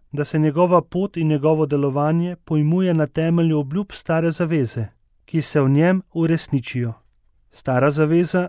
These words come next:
govori o njem in obrnjeno, Jezus ravna in živi iz Božje besede in ne iz lastnih načrtov in želja. Njegova zahteva je utemeljena v pokorščini naročilu njegovega očeta.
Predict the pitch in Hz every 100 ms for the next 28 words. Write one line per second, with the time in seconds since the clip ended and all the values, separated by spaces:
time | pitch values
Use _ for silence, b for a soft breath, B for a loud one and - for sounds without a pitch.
0 | - 147 151 156 175 190 156 147 135 127
1 | 131 _ _ _ - 143 135 120 117 127
2 | 151 170 190 _ _ _ - 147 160 170
3 | 165 - 135 131 131 151 202 _ 165 139
4 | 123 127 180 208 156 131 156 160 151 139
5 | 127 - 131 113 110 - _ _ 139 135
6 | 160 170 160 123 143 139 - 139 131 127
7 | 120 165 - 156 156 - 156 143 135 139
8 | 120 107 _ _ _ - 135 143 175 185
9 | - 147 143 - 135 131 160 180 156 156
10 | 151 - 147 143 135 151 175 160 143 123
11 | 190 202 - - 175 165 151 143 127 -
12 | 165 165 147 131 139 147 143 143 - 127
13 | 117 110 107